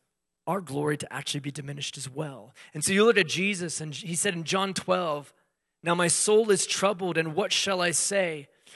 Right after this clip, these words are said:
Father, save me from this hour." How many times are we in the,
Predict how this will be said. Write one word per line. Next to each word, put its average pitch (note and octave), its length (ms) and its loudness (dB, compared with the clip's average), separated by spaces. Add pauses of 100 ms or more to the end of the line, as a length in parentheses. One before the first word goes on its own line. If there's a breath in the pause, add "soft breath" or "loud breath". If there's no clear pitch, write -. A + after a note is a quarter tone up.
(120)
Father, G3 380 2
save G#3+ 540 6
me A#3 160 0
from G3 240 -4
this F#3+ 200 0
hour." E3 640 -2 (3250)
How F3+ 80 2
many F#3+ 120 6
times G3 380 2
are F3 60 2
we F3+ 220 0
in F3+ 140 2
the, D#3+ 240 2